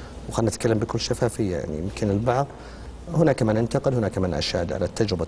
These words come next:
المدن الاقتصادية، آه، لكن البعض يرى أنها لم تحقق هدفها. ألا تخشون لا تحقق هدفها هذه الواحات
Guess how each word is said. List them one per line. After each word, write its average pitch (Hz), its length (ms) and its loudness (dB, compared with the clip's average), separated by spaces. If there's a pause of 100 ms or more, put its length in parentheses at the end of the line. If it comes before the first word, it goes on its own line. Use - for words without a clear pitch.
(100)
المدن 90 320 -2
الاقتصادية، 95 920 2 (480)
آه، 110 420 4 (100)
لكن 156 240 2
البعض 147 280 4
يرى 131 100 4
أنها 110 140 2
لم 113 120 0
تحقق 92 480 -4
هدفها. 82 440 -4 (520)
ألا 135 140 6
تخشون 147 460 0
لا 110 120 2
تحقق 98 500 -4
هدفها 90 460 -2
هذه 80 100 -2
الواحات 73 400 -4